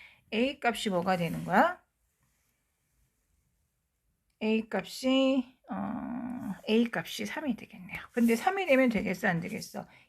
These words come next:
일이 되면 안 되니까 삼이 되면 안 된다라는 거죠. 그래서 결국은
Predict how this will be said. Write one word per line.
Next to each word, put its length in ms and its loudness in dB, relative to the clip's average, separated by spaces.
일이 260 4
되면 320 4
안 160 0
되니까 600 2
삼이 360 0
되면 400 2
안 160 -2
된다라는 560 -2
거죠. 420 -4
그래서 420 -4
결국은 760 0